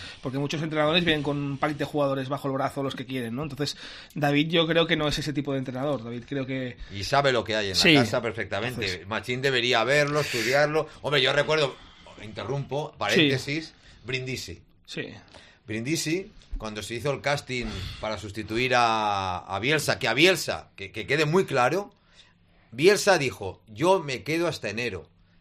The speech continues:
Speaker 2: Y el club dijo, "No, hombre, si te vas, te vas ya. Te vas ya". Y por eso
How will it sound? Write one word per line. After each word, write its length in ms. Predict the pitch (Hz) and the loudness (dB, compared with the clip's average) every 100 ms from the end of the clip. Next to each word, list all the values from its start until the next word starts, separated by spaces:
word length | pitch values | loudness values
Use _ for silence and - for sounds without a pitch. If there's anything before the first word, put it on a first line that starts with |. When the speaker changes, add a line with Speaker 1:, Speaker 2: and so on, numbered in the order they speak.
| _ - | _ -12
Speaker 2:
Y 120 | 98 | -8
el 120 | 95 | -8
club 220 | 131 139 | -6 -6
dijo, 360 | 104 92 85 - | -6 -8 -12 -14
"No, 140 | 87 82 | -12 -12
hombre, 300 | 85 85 80 - | -10 -12 -14 -16
si 240 | - 104 | -12 -12
te 120 | 90 95 | -6 0
vas, 420 | 139 147 - - _ _ _ _ - _ | 2 2 -2 -18 _ _ _ _ -20 _
te 100 | 82 | -16
vas 160 | 73 82 | -14 -14
ya. 240 | 87 87 - - - - - _ _ _ _ | -12 -12 -14 -20 -20 -20 -20 _ _ _ _
Te 80 | 78 | -10
vas 200 | 80 78 | -10 -4
ya". 280 | 104 104 - - | -4 -4 -6 -16
Y 100 | 90 | -12
por 160 | 85 | -10
eso 440 | 101 104 135 151 | -10 -4 -2 -2